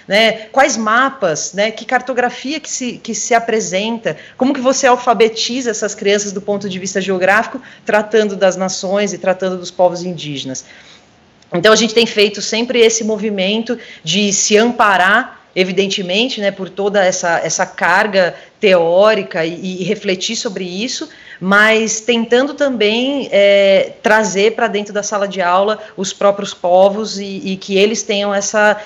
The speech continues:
essa força e esse espaço pra, pra compor mesmo o cotidiano dentro da universidade,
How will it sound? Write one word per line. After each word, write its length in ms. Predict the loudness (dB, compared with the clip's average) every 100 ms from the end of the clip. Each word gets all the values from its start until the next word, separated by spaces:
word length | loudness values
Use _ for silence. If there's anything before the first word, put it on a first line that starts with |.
| -8
essa 240 | -6 0 -2
força 680 | -2 2 2 2 0 -4 -6 -12
e 160 | 0 2
esse 180 | 2 -4
espaço 540 | 0 2 2 0 -8
pra, 520 | -2 2 4 4 2
pra 160 | 0 -2
compor 480 | 0 -6 2 2 2
mesmo 280 | 0 -2
o 20 | -4
cotidiano 520 | -6 -6 -2 -2 -2
dentro 200 | -4 0
da 80 | -2
universidade, 760 | -2 -6 -4 -2 2 2 0